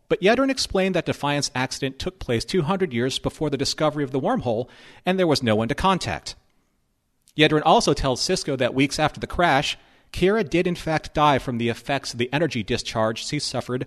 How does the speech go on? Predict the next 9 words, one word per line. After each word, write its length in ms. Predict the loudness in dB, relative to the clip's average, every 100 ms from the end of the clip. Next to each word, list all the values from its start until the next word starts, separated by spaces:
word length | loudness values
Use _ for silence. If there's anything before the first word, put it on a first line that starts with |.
| -10 -20 0
when 160 | 4 4
approaching 380 | 4 0 0 -4
the 80 |
planet. 400 | -6 -4 -2 -4 -8 _ _ _ _ _ _ -2
In 120 | 2
order 220 | 4 4
to 80 | 0
save 360 | 0 2 2
her, 280 | 2 0 -2